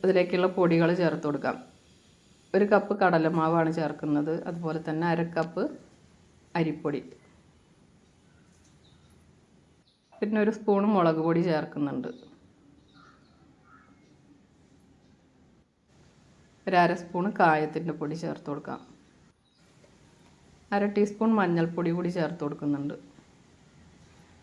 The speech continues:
പാകത്തിന് ഉപ്പും കൂടി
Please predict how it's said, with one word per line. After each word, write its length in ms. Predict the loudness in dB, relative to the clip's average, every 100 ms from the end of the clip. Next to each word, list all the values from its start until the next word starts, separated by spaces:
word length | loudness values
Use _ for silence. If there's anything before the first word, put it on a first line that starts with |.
| -20 -20 -20 _ _ _ -20 _ _ _ _ _ -20 _ _ 4
പാകത്തിന് 460 | 4 2 0 0 -2
ഉപ്പും 240 | -4 -4
കൂടി 140 | -2